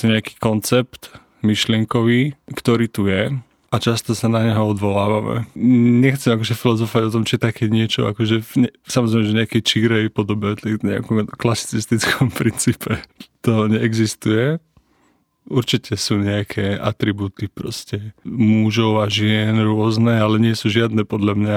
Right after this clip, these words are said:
akože hrubé čiary, nie sú nič, nikoho definitívne neurčuje, je to vlastne oveľa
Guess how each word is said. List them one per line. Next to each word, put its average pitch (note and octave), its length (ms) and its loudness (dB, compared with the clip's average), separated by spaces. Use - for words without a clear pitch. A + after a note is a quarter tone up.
akože - 240 -6
hrubé A2+ 340 0
čiary, A2 640 0
nie A2 160 2
sú G#2 240 -8
nič, - 560 -2
nikoho G#2+ 400 0
definitívne A2 720 0
neurčuje, G#2+ 640 0
je G#2 80 -4
to - 140 -10
vlastne - 260 -6
oveľa G#2 320 -2